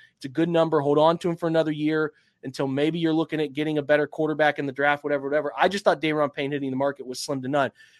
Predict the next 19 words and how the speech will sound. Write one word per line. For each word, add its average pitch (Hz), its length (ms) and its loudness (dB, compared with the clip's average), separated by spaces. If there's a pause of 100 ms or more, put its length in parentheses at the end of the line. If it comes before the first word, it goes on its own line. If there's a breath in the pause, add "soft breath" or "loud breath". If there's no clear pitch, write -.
(100)
But - 180 0
I 175 120 10
don't 196 180 6
think 190 180 -4
they 185 100 2
should 165 200 -6
be 147 100 -2
going 165 420 4
after 139 260 0
those 131 240 -4
guys. 131 240 -2
I 131 60 -6
think 160 180 -12
they 160 80 -6
should 147 160 -10
be 147 100 -6
going 156 340 2
after 143 420 0 (800)
cheap-ish, 202 1160 0